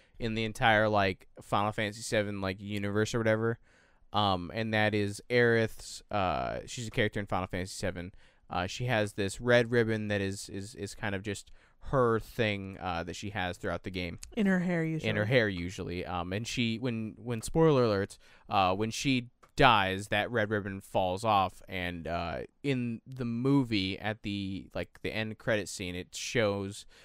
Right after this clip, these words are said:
Speaker 1: the sword with the ribbon tied around the hilt. And I thought that was a really fucking cool idea. And I, and like I said, it's my favorite game of all time. So I got that, uh,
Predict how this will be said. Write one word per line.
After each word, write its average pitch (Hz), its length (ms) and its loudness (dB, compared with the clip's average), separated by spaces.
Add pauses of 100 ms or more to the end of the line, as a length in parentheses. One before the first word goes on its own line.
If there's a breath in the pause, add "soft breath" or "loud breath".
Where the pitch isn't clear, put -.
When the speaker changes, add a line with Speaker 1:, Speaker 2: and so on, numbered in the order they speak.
(160 soft breath)
Speaker 1:
the 117 220 -2
sword 131 560 4
with 101 220 -2
the 110 160 0
ribbon 98 480 -4
tied 104 240 0
around 92 200 -6
the 92 60 -10
hilt. - 400 -4 (460 soft breath)
And 95 220 -4
I 98 80 -4
thought 98 200 0
that - 100 -4
was 113 120 -8
a 107 40 -4
really 98 180 -2
fucking 98 280 -4
cool 101 200 -4
idea. 98 580 0
And 104 100 -8
I, 98 60 -4
and 90 340 -8
like 90 100 -12
I 92 40 -10
said, 113 200 0
it's - 100 -10
my 92 80 -8
favorite 101 260 -4
game 98 160 -4
of 92 80 -8
all 85 100 -4
time. 104 300 -2
So 113 100 -2
I 107 60 2
got 95 320 -2
that, 95 300 0 (120)
uh, 71 320 -6